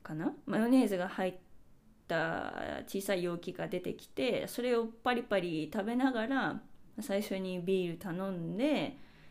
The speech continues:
で、その後に、まあ、二人ともパッタイを注文しました。で、最初のポテチが出てくるのと一緒に、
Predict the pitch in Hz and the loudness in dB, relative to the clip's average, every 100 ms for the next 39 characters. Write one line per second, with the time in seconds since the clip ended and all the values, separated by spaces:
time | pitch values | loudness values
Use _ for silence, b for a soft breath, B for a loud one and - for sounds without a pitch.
0 | B 285 302 254 226 220 220 214 196 196 | B 2 4 4 0 0 0 0 -2 0
1 | 240 185 - - - - - - 190 - | 0 -2 -4 -12 -20 -20 -12 -8 -6 -2
2 | 233 233 233 226 220 262 254 - 170 147 | 0 0 0 0 0 0 -2 -4 -2 -2
3 | 135 - - - - - - 196 180 165 | -2 -6 -12 -18 -20 -20 -6 -4 -2 0
4 | 151 - 160 156 151 - - - - - | -2 -4 -4 -4 -6 -14 -16 -20 -20 -20
5 | - 226 226 226 302 320 330 302 294 294 | -8 -2 -2 0 0 2 4 4 4 0
6 | 294 269 175 165 151 - 214 220 220 - | -2 -2 -2 -2 -2 -2 -2 -2 -4 -4
7 | 180 170 170 185 - 285 381 302 - | -6 -4 -4 -4 -2 -2 0 -2 -4